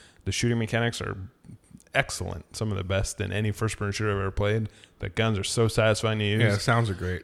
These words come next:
Speaker 1: But everything about it, and, and, you know, a great example is, like, I look, tried to look up when it was coming out for free to play, and I got, like, twenty
Speaker 2: Yeah.
Speaker 1: answers. And that's what I'm talking about. Like, even a simple question like that,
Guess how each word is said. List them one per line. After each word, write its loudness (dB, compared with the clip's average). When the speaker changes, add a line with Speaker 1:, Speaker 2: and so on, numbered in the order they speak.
Speaker 1:
But -6
everything 4
about 6
it, 6
and, 6
and, 4
you 4
know, 6
a 4
great 8
example 6
is, 6
like, 8
I 8
look, 4
tried 8
to 6
look 6
up 6
when 4
it 2
was 4
coming 2
out -2
for -4
free 0
to 2
play, 2
and 8
I 10
got, 10
like, 6
twenty 6
Speaker 2:
Yeah. 8
Speaker 1:
answers. 4
And 2
that's 8
what 8
I'm 6
talking 10
about. 8
Like, 4
even 4
a 6
simple 2
question 6
like 4
that, 6